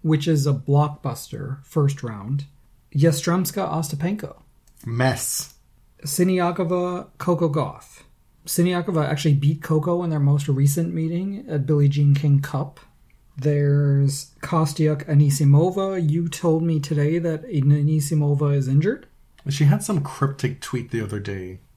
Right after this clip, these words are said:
Speaker 2: that it just tells me that all is not well there. And she also had a blowout loss in her first tournament of the year, six three, six love. I think in Adelaide one, before she
Speaker 1: Mm.
Speaker 2: won a couple matches in Adelaide two.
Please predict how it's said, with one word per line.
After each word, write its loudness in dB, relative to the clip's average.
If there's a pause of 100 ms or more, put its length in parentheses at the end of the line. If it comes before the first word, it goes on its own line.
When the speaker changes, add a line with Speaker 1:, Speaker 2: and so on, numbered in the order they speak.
(180)
Speaker 2:
that -8 (240)
it -2
just 2 (500)
tells 2
me 10
that 2
all 0
is -8
not -8
well -10 (160)
there. -10 (720)
And 2
she -2
also 4
had -4
a -8
blowout -4
loss -8
in -10
her -8
first -10
tournament -10
of -14
the -12
year, -6
six -10
three, -6
six -10
love. -10 (920)
I -6
think -2
in -8
Adelaide -4
one, -8 (280)
before -4
she 2
Speaker 1:
Mm. 4
Speaker 2:
won -2
a -6
couple -6
matches -8
in -10
Adelaide -10
two. 0